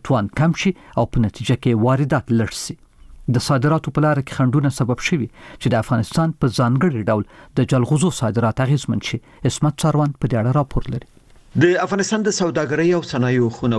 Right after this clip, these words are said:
Speaker 2: وایي چې نورو هیوادونو ته د افغانستان صادرات او ورڅخه واردات د پام وړ کم شوي دي. د دغو خونو مرستیال خانجان الیکوزي ازادي راډیو ته وویل، له چین او نورو هیوادونو څخه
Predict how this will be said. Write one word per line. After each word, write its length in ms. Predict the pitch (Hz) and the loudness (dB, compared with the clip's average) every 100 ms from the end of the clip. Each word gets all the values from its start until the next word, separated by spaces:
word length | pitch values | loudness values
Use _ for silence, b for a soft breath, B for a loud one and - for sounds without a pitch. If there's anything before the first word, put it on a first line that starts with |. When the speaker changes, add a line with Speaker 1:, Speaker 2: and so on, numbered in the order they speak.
| 117 | 2
Speaker 2:
وایي 160 | 147 | 0
چې 320 | 165 196 180 | 0 0 2
نورو 200 | 214 185 120 | 4 2 0
هیوادونو 480 | 107 101 110 98 87 | -2 -2 -2 -4 -6
ته 140 | 95 B B B | -8 B B B
د 120 | 151 165 | -2 0
افغانستان 520 | 190 180 - 208 - | 0 0 2 0 0
صادرات 560 | 160 120 123 147 - 170 | 0 0 0 -2 0 0
او 40 | |
ورڅخه 520 | 131 110 - 107 117 107 | 0 -2 -4 -6 -2 -2
واردات 500 | 104 92 156 185 - B B - | -2 0 0 0 -6 B B -4
د 160 | 135 123 | -4 0
پام 200 | 117 107 101 | -2 0 0
وړ 280 | 104 113 113 | -2 -2 -2
کم 180 | 113 - | 0 0
شوي 240 | 160 110 87 | 0 -2 -4
دي. 120 | - - B B B B - | -10 -12 B B B B 0
د 80 | 107 | 2
دغو 200 | 131 117 - | 2 0 0
خونو 180 | 170 185 | 2 2
مرستیال 560 | 175 131 107 - 151 185 180 | 2 -2 -4 -2 0 0 -2
خانجان 480 | 131 127 131 196 131 | -2 0 0 0 0
الیکوزي 540 | 113 113 120 107 185 185 - | -2 -2 -2 0 0 0 0
ازادي 300 | 135 156 160 185 | 0 0 0 0
راډیو 240 | 107 104 98 | 0 -6 -6
ته 80 | 104 | -6
وویل، 300 | 107 110 113 B B B B - | -2 -2 -2 B B B B 2
له 160 | 185 185 | 2 0
چین 160 | 240 220 | 0 2
او 80 | 214 202 | 2 2
نورو 200 | 208 180 120 | 2 2 0
هیوادونو 420 | 117 113 120 110 | 0 0 -2 -2
څخه 300 | 110 95 | -4 -8